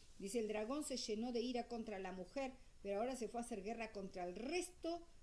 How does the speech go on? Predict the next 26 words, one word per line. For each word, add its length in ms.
de 180
la 160
descendencia 800
de 100
ella". 180
Interesante, 720
no 120
dice 220
simplemente 540
que 60
fue 140
a 0
hacer 280
guerra 340
contra 280
la 120
descendencia, 680
sino 340
contra 440
el 180
resto 960
de 160
la 220
descendencia 1160
de 60
ella. 480